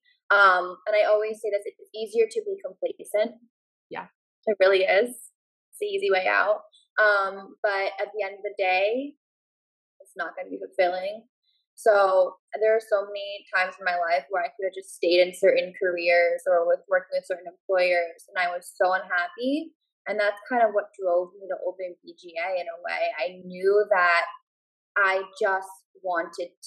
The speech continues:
Speaker 1: to provide my patients with better quality of care. I just kept on telling myself, "I could do this better. I could do it better, and I wanna do it better. I'm gonna do it better. It's gonna happen." And honestly, I manifested B G A. Like, if they, you know, you say, like,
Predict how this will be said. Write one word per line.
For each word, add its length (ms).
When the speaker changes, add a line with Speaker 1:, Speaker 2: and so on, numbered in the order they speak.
Speaker 1:
to 400
provide 640
my 240
patients 560
with 240
better 480
quality 320
of 240
care. 400
I 80
just 240
kept 80
on 80
telling 240
myself, 320
"I 160
could 80
do 80
this 240
better. 160
I 80
could 160
do 160
it 80
better, 320
and 160
I 80
wanna 240
do 80
it 160
better. 160
I'm 240
gonna 240
do 160
it 80
better. 160
It's 240
gonna 160
happen." 400
And 80
honestly, 560
I 160
manifested 640
B 160
G 160
A. 240
Like, 240
if 160
they, 240
you 80
know, 180
you 140
say, 320
like, 240